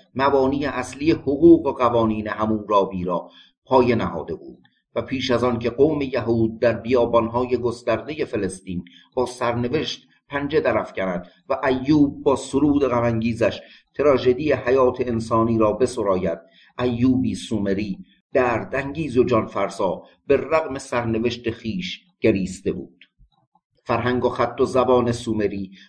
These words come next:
با یاری اقوامی که در کمین بازیابی و پذیرش مدنیت بین النهرین بودند، در تمام امکنهٔ گستردهٔ جهان قدیم انتشار یافت.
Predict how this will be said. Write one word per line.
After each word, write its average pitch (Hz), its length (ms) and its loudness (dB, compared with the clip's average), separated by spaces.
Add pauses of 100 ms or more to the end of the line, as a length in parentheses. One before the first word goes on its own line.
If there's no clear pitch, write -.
(300)
با 143 140 6
یاری 151 380 4
اقوامی 151 600 0
که 147 120 -6
در 143 160 0
کمین 147 460 -4
بازیابی 135 680 0
و 143 80 2
پذیرش 139 600 -6
مدنیت 123 680 -2
بین 120 260 0
النهرین 117 680 -2
بودند، 104 540 -6 (600)
در 123 100 4
تمام 139 440 0
امکنهٔ 135 520 0
گستردهٔ 120 720 2 (180)
جهان 135 440 2
قدیم 101 380 0
انتشار 90 640 -4
یافت. 62 400 -14